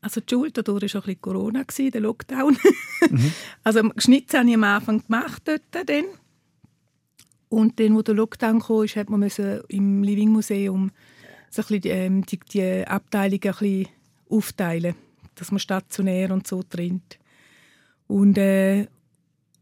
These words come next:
Speaker 1: und dort bin ich dann irgendwie halt dann bei dem Kunst und Medien unten gsi, beim, wo's, wo's malt.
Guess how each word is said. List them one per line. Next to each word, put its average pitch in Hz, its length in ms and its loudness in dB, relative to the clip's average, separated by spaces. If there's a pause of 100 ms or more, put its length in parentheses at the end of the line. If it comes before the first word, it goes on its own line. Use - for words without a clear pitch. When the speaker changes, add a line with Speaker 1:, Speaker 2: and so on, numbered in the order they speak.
(240)
Speaker 1:
und 196 240 -4
dort 254 180 0
bin 214 140 0
ich 220 80 -2
dann 220 140 4
irgendwie 214 440 2
halt 202 240 -2
dann 202 260 2
bei 196 100 -8
dem 190 200 -4
Kunst - 380 -2
und 196 80 0
Medien 233 380 0
unten 277 180 0
gsi, 277 240 -6
beim, 196 320 -2
wo's, 196 200 -10
wo's 208 200 -10
malt. 214 680 -4